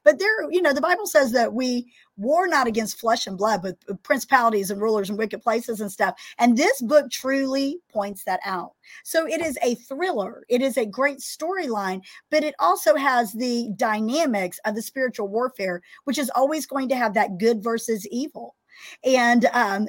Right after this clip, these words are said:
so I love how you put that together. And I, you know, it's interesting, the violence there, I mean, yeah, there, there's,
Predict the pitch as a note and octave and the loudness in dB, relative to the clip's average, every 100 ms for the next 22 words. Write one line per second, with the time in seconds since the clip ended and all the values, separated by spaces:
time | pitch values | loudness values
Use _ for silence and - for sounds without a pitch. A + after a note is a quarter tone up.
0 | - A#3+ D4 C4 B3+ - A#3 A#3 A#3 D4+ | -4 2 2 4 0 0 0 0 2 2
1 | F4 F4 C#4 A#3 A#3 A#3 D4 - - - | 2 2 0 2 -2 -6 -12 -6 -6 -6
2 | - F#3 A#3+ C#4+ A#3 F#3+ F#3+ - - - | -10 0 2 4 2 -2 -4 -12 -20 -2
3 | D4 C#4+ C4+ C#4 F4 A4+ A4 D#4+ B3 E4+ | 4 4 4 0 0 0 0 -6 -4 -4
4 | G#4+ B3 A3+ B3 A3+ G#3+ C#4 G#4 G#4 C4+ | 0 0 0 -4 -2 0 0 0 -2 -2
5 | - - _ _ _ _ _ _ _ _ | -6 -18 _ _ _ _ _ _ _ _
6 | _ _ A3+ F4 - _ _ _ _ - | _ _ -2 -2 -4 _ _ _ _ -20
7 | - C4 A#3+ C#4+ C#4+ G3+ C4+ F4 C4 F4 | -4 -2 0 2 2 4 2 2 -2 0
8 | G4+ - | 0 -4